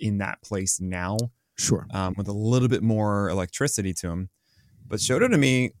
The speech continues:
Speaker 1: like, feels very much like a better Merrill Kelly of just,
Speaker 2: Hmm.
Speaker 1: I don't know, you, uh, you're gonna be really good and consistent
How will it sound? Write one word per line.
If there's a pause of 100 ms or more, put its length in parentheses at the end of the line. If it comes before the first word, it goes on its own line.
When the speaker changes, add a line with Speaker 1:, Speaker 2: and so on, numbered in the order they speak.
(120)
Speaker 1:
like,
feels
very
much (140)
like
a
better
Merrill
Kelly (440)
of
just,
Speaker 2:
Hmm.
Speaker 1:
I
don't
know,
you,
uh, (500)
you're (120)
gonna
be
really
good
and
consistent